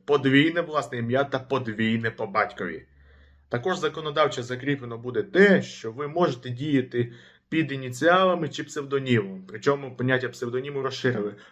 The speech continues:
Професійне ім'я, творче ім'я, військовий позивний, спеціальний цифровий код тощо. Наприклад, моє професійне і водночас творче ім'я — співучий юрист.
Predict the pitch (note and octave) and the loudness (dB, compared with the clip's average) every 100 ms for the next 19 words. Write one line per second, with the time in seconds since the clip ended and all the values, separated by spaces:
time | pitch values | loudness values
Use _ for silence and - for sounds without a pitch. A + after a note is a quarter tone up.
0 | _ G#3+ G#3 A3+ F#3+ G3+ G3+ F#3+ F#3+ F3+ | _ 4 6 4 4 4 8 10 12 10
1 | D#3+ E3+ E3 C3+ F#3 G3+ F#3+ D#3+ D#3 C#3+ | 8 4 4 6 8 8 4 -2 4 4
2 | B2 A#2+ C#3+ F#3 F#3 E3 D3+ B2 D#3 E3 | 4 2 6 8 8 4 4 4 2 0
3 | - B2 D#3 F3+ F3+ F3+ D#3 D3+ D#3 D#3 | -4 2 4 4 0 -4 -6 -2 -2 0
4 | C3+ D3 D3 - G#2 G2+ - - - _ | 6 6 6 -2 -2 -2 -8 -14 -18 _
5 | _ _ _ - A#2+ C#3+ D3 B2+ B2+ B2+ | _ _ _ -4 -2 0 0 -2 2 6
6 | E3+ G#3 - E3 D#3+ - E3 C#3 B2+ B2 | 8 6 4 -4 -4 -2 -2 2 2 2
7 | C#3 D#3 C#3+ C3 - C#3 D3+ B2 - A2+ | -4 -4 0 0 0 6 6 6 2 0
8 | A#2+ F#3 A3 F#3+ - B2+ F3 F#3+ C3+ A#2+ | 2 2 2 -4 0 4 4 6 6 6
9 | G#2+ G2 - - | 4 0 -6 -16